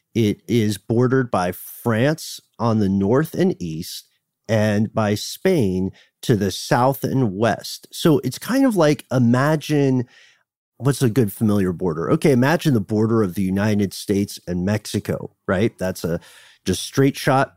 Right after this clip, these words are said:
across the continent. What if there was another little place there, and it was called, um, I'm just thinking, it was called Tex-Mexico. <laughs> And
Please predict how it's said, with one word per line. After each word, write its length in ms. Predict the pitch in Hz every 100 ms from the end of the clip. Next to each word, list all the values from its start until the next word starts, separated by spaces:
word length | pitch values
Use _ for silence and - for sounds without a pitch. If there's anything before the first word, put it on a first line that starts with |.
| -
across 400 | 104 - 123 131
the 80 | 131
continent. 480 | - 120 - 117 - - - _ _ -
What 480 | 104 110 131 147 -
if 500 | 127 123 127 - - _ _ _
there 300 | 113 120 117
was 400 | 107 110 104 101
another 720 | - 98 90 90 123 233 254
little 280 | 165 139 120
place 380 | - 117 110 -
there, 340 | 104 98 123 - - _ 120
and 180 | 127 135
it 120 | -
was 180 | 127 -
called, 680 | - 139 123 120 123 110 -
um, 380 | 113 110 110 104
I'm 120 | 104
just 240 | - -
thinking, 280 | - 110 113 - -
it 100 | 170
was 160 | 156 -
called 260 | 180 143
Tex-Mexico. 1000 | - 226 - 139 113 - 113 - 82 57 _ _ _ _ _ _ -
<laughs> 160 | 135
And 80 | -